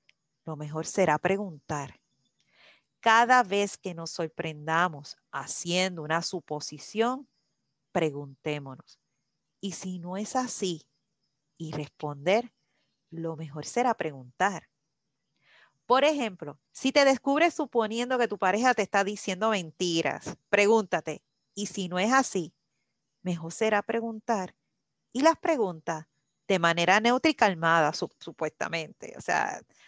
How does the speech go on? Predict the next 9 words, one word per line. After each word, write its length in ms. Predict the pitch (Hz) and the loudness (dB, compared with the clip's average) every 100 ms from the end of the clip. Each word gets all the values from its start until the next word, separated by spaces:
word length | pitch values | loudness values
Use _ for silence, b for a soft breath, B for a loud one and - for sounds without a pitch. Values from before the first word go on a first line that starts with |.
| b b | b b
tiene 220 | - 196 202 | -4 -2 0
que 160 | 202 | 0
ser 400 | 196 214 247 269 _ _ _ _ | 2 4 4 2 _ _ _ _
sumamente 720 | - - 214 202 190 233 247 247 | -20 -4 0 2 2 0 -2 2
calmada 760 | 196 185 185 247 311 311 294 | 2 2 2 4 6 4 2
y, 320 | 240 208 185 - | 0 -2 -6 -6
y 560 | 190 180 170 160 156 - | -6 -6 -6 -6 -8 -4
con 200 | 175 151 | -4 -2
paciencia. 760 | 147 - 160 147 - - - | -4 -2 -4 -4 -10 -16 -16